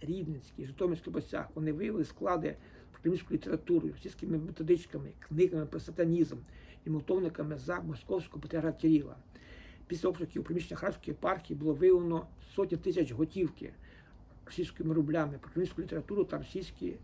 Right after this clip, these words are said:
військові сухпайки. В умовах повномасштабної агресії Р Ф проти Росії відбулися тактичні зміни і в сприйнятті українського тоталітарного минулого. Так, депутати Європейського парламенту п'ятнадцятого грудня дві тисячі двадцять другого року ухвалили резолюцію, з якою визнали Голодомор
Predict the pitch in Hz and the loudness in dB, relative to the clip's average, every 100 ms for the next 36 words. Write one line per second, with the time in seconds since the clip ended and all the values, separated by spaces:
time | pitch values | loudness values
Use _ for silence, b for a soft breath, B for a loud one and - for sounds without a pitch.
0 | - - - - 170 156 - 160 170 151 | -16 -14 -10 -6 -4 -4 -4 -2 -2 -2
1 | - 69 - - - - - B B B | -4 -10 -12 -20 -20 -20 -20 B B B
2 | B B B B B B B B B B | B B B B B B B B B B
3 | B B B - 170 220 208 - 175 - | B B B 0 4 6 6 2 0 4
4 | 202 175 160 156 160 165 160 147 175 165 | 4 4 0 0 -2 4 6 6 2 0
5 | 160 135 220 180 139 180 165 - 196 165 | -4 -4 2 2 2 0 -2 -4 -6 -2
6 | 135 135 196 175 - 156 151 - 202 - | -2 0 0 0 0 -2 -4 -4 -6 -2
7 | - 180 - - 156 160 175 175 160 165 | 0 0 0 -2 0 0 -2 0 2 4
8 | 165 165 139 - - 190 151 147 180 175 | 6 6 4 -4 -4 -2 -2 -2 0 0
9 | 165 151 185 170 165 156 156 175 160 139 | -2 0 -2 -2 -4 -2 0 0 -2 -6
10 | - 175 156 165 156 185 170 160 - 196 | -6 -6 -2 0 -2 -4 -6 -6 -6 -4
11 | 165 147 185 - - - - - 175 185 | -2 0 -2 -2 -10 -14 -18 0 6 6
12 | 147 139 180 202 156 143 147 165 170 160 | 6 2 0 0 -4 -4 0 2 2 2
13 | 139 147 147 156 180 | 0 -2 0 0 -2